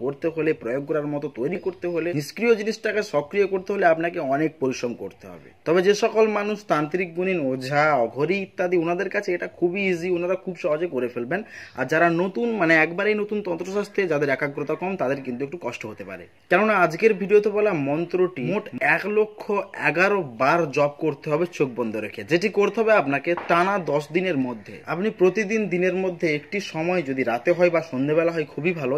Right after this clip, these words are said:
একটি সময়ের মধ্যে প্রতিদিন দশ হাজার করে জপে নেবেন। এর ফলে দশ দিনে এক লক্ষ বার মন্ত্র জপ করা হয়ে যাবে। এবার আপনি যদি বলেন আমি করেছি কিনা, আমি আপনাকে একদিনে কয়েক ঘন্টার মাধ্যমেই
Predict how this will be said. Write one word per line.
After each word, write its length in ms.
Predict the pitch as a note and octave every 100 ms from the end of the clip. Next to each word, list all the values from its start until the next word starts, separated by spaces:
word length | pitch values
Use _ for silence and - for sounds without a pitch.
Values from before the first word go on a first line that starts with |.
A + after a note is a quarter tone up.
| E3+
একটি 180 | E3+ G#3
সময়ের 360 | F#3+ G3+ G3+ G3+
মধ্যে 220 | F#3+ D3+ C3+
প্রতিদিন 360 | E3 E3 F#3 F#3+
দশ 160 | D3+ D3+
হাজার 180 | E3+ E3+
করে 120 | F3+ D3+
জপে 200 | C3+ A#2 A2
নেবেন। 220 | G2+ F#2+ - - - - -
এর 160 | E3+ F#3
ফলে 200 | G3 G#3 G3 C3+
দশ 160 | C#3+ D3+ C#3+
দিনে 220 | F3+ F3 F3+ E3+ - D3
এক 80 | E3+ F#3
লক্ষ 240 | G3 G3 - G#3+ F3
বার 140 | F3+ E3
মন্ত্র 240 | B2 B2 C#3 C3
জপ 140 | B2 -
করা 160 | C#3 B2+ A#2+
হয়ে 200 | G#2+ G2+
যাবে। 180 | F#2+ F#2+ -
এবার 140 | D3 D3
আপনি 120 | D3+ G3
যদি 100 | G3+ G3+
বলেন 140 | G3 F3
আমি 100 | F3 F3+
করেছি 220 | F#3 F3 -
কিনা, 180 | C3 C#3+ - _ -
আমি 120 | F3 G#3+
আপনাকে 300 | G#3+ A3 A3 F#3 D3+
একদিনে 400 | E3+ F#3 F3 E3 C#3 D3
কয়েক 200 | D#3 D#3
ঘন্টার 280 | C#3 D#3+ F3 C3+
মাধ্যমেই 460 | B2+ C#3 F3+ F3